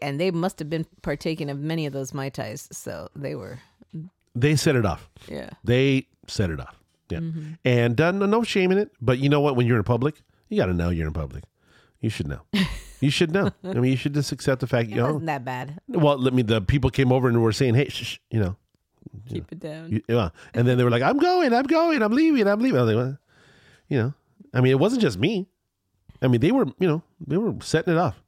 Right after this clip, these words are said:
Speaker 1: Mm-hmm.
Speaker 2: It's cool. I mean, I probably done it a couple times my own
Speaker 1: Right?
Speaker 2: self,
Speaker 1: I know.
Speaker 2: but I'm just, you know. L-, luckily that I was of the spirit too, 'cause I, th-, I found it hysterical. Had I been,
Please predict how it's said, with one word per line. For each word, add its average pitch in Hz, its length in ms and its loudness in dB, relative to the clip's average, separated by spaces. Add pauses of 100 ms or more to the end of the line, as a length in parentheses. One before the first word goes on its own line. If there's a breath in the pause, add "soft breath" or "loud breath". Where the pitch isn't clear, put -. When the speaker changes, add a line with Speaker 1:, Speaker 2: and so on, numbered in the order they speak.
(100)
Speaker 1:
Mm-hmm. 147 240 -8
Speaker 2:
It's 160 140 2
cool. 285 320 0
I 135 120 2
mean, 139 260 4 (480 soft breath)
I 113 100 0
probably 139 300 2
done 117 160 4
it 131 80 0
a 131 40 0
couple 131 220 -4
times 131 220 0
my 123 140 2
own 156 120 2
Speaker 1:
Right? - 80 -4
Speaker 2:
self, 80 300 -4
Speaker 1:
I 214 80 -6
know. 113 160 -6
Speaker 2:
but 127 120 4
I'm 123 140 2
just, 156 300 -4
you - 80 -2
know. 143 120 -2 (1900 loud breath)
L-, 151 220 2
luckily 233 440 2
that 156 220 2
I 123 100 4
was 143 240 2
of 127 240 2
the 107 80 2
spirit 110 400 0
too, 127 140 2
'cause 104 100 2
I, 120 80 4
th-, 123 140 2
I 131 40 4 (120)
found 131 260 2
it 101 80 0
hysterical. 101 500 0
Had 165 340 2
I 240 100 4
been, 156 680 0